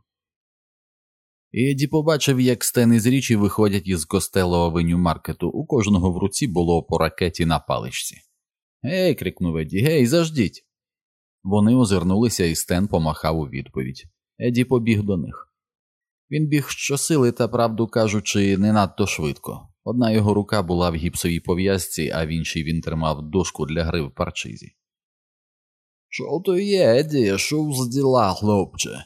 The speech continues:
заговорив Річі розлогою говіркою джентльмена з півдня, тією, що найбільше нагадувала голос Фокгорна Легорна з мультиків компанії Warner Brothers. "Що то є? Що за діла? У хлоп'я грабля поламана.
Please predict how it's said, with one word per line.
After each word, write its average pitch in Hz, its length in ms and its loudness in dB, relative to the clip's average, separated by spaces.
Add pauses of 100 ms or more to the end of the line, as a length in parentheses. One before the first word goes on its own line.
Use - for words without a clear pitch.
(100)
заговорив 90 600 0
Річі 92 300 -2
розлогою 90 680 2
говіркою 87 540 0
джентльмена 90 680 -2
з 87 120 -8
півдня, 76 560 -8 (320)
тією, 85 500 0
що 85 300 -2
найбільше 82 500 -2
нагадувала 80 600 -2
голос 78 480 -4
Фокгорна 80 640 -4
Легорна 73 720 -6
з 82 120 -6
мультиків 78 520 -8
компанії 78 520 -4
Warner 80 440 -2
Brothers. 73 460 -4 (540)
"Що 185 320 -4
то 226 100 -4
є? 165 520 2
Що 165 280 0
за 143 180 -2
діла? 95 500 0
У 101 160 0
хлоп'я 120 520 0
грабля 143 420 0
поламана. 113 760 2